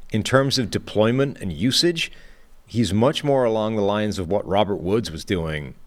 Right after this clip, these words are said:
in that offense when he and Cooper Kupp were cooking than he is what Cooper Kupp is doing. Like, it actually, I think, compliments him for Cooper Kupp to return rather than, now I'm sure it'll take some of the production away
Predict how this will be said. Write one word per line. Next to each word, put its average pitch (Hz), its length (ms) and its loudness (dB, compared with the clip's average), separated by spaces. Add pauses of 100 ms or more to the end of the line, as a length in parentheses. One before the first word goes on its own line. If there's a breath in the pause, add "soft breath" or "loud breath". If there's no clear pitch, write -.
(160)
in 98 120 0
that 95 180 2
offense 87 800 -2 (100)
when 90 380 -2
he 101 340 0
and 95 240 -2
Cooper 107 240 -2
Kupp 113 260 4
were 101 60 -2
cooking 143 420 0 (320 loud breath)
than 104 140 4
he 101 120 2
is 98 160 2
what 101 180 -2
Cooper 113 240 0
Kupp 120 300 0
is 87 120 -6
doing. - 400 -8
Like, 92 320 -2 (500 soft breath)
it 113 140 6
actually, 123 500 2
I 87 60 -2
think, 104 320 -2
compliments 104 720 -2
him 73 340 -8
for - 140 -8
Cooper 107 260 0
Kupp 98 220 0
to 87 100 -8
return 87 440 -2
rather 90 280 0
than, 85 260 -2 (240 soft breath)
now 120 80 4
I'm 92 80 0
sure 143 240 4
it'll 98 140 -2
take 110 240 -4
some 107 220 0
of 123 40 2
the 127 60 0
production 127 460 0
away 135 320 0